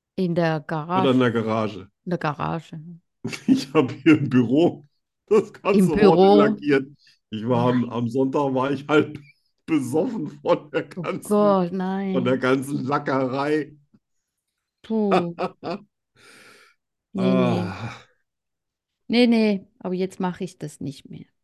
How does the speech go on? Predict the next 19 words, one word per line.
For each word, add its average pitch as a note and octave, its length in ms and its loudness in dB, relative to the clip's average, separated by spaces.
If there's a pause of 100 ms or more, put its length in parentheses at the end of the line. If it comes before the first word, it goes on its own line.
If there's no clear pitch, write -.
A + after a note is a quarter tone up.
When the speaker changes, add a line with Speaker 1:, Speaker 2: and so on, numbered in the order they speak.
(720)
Speaker 2:
Nein, D#2+ 320 -16
nein. D#2+ 560 -18
Speaker 1:
Mein G#3+ 180 4
neuer A3 360 4
Rahmen G3 500 -2
bleibt, F3+ 400 -4
wie E3 100 -6
er D3+ 160 -8
ist. - 440 -16 (840)
Speaker 2:
Ja, F2 220 -12
ja. E2 640 -16 (600)
Speaker 1:
Grün. B3+ 720 4 (720)
Speaker 2:
Ja, D#2+ 180 -16
ja. F2 120 -16 (180)
Was, A#2 200 -12
der - 120 -16
ist - 100 -20
grün? G#3 560 -6
Speaker 1:
Mhm. A#3 160 -2